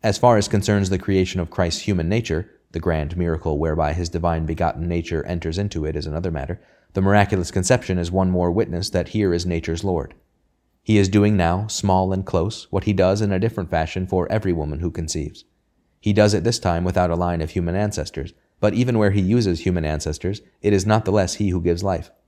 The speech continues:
The bed is barren where that great third party, genius, is not present. The miracles of healing, to which I turn next, are now in a peculiar position. Men are ready to admit that many of them happened, but are inclined to deny that they were miraculous.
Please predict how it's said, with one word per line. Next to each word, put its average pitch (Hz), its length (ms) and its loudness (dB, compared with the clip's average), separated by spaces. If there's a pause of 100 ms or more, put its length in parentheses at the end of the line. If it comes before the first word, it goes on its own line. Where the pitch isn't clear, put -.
The 95 80 -2
bed 110 160 2
is 95 120 0
barren 92 440 0
where 92 120 0
that 92 200 0
great 92 240 0
third 90 260 -2
party, 104 500 0
genius, 101 500 -2
is 85 120 -8
not 90 220 -2
present. 90 340 -4 (1120)
The 110 80 0
miracles 135 420 4
of 82 100 0
healing, 90 480 0
to - 100 -2
which 92 180 4
I 87 80 4
turn 82 260 0
next, 80 420 -4
are 101 120 6
now 107 280 4
in 107 100 2
a 98 40 2
peculiar 90 480 0
position. 82 480 -4 (680)
Men 107 180 4
are 101 120 6
ready 98 200 4
to 98 120 0
admit 98 260 2
that 85 180 2
many 90 180 2
of 85 100 0
them 82 140 0
happened, 95 500 -2
but 98 160 6
are 98 80 4
inclined 95 460 2
to 90 60 0
deny 92 360 2
that 82 120 -2
they 87 100 2
were 80 160 0
miraculous. 85 600 -2